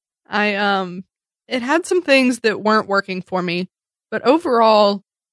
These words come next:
most everything was hitting. And it's hard when you're, when I'm having as much trouble as I was picking between three moments.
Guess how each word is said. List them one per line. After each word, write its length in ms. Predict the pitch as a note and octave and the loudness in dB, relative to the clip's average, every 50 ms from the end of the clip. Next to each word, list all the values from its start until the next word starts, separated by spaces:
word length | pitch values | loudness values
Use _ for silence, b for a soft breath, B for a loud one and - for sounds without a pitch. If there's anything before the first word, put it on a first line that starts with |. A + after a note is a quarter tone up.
| _ _ - | _ _ -6
most 400 | A#3 A3+ A#3+ C4+ D4+ D#4+ - - | -2 0 2 4 2 2 2 0
everything 520 | A3+ A#3 A3+ B3 G#3+ - G#3+ G#3 G#3 G3 | 0 2 2 2 2 2 0 0 0 -2
was 120 | F#3+ F#3 | -4 -6
hitting. 460 | - - G#3 F#3+ F#3 F#3 F3 F3 E3+ - | -4 -2 -2 0 2 0 0 -2 -6 -8
And 340 | - F#3+ F#3+ F#3+ G3+ G3 - _ _ _ _ _ _ - | -4 -4 -4 -2 -4 -6 -10 _ _ _ _ _ _ -4
it's 160 | B3+ D4 - | -4 -4 -2
hard 280 | - E4+ E4+ F4 C4+ B3 | 2 2 2 2 2 0
when 200 | C4 B3+ B3 B3+ | -2 -2 0 2
you're, 180 | C4+ E4 E4+ - | 2 2 2 2
when 120 | B3 C4+ C#4 | 2 0 2
I'm 120 | D#4 E4+ | 2 2
having 240 | F#4+ F#4 E4+ D#4 C#4 | 2 0 0 0 -2
as 100 | A3 F#3+ | 0 0
much 240 | A3+ A3+ A3+ - - | 0 0 0 -2 -4
trouble 280 | - A3 G3+ G#3 G#3+ | -2 -2 0 2 0
as 100 | A3 G3+ | 0 2
I 80 | G#3 G3+ | 0 0
was 300 | G3 G3+ G3 G#3 G3+ - | 2 0 0 0 -2 -6
picking 360 | _ - G#3 - A3 G#3 G#3+ | _ -12 -8 -6 -4 -4 -2
between 320 | G3+ G3 - G#3+ G#3 G3 | -2 -2 -2 -2 -4 -4
three 220 | F#3+ - F3+ G3 F#3+ | -4 -2 -2 -2 0
moments. 500 | F3+ F3 F3+ G3 A3 A#3+ B3+ - - | 0 0 0 0 -2 -4 -6 -8 -18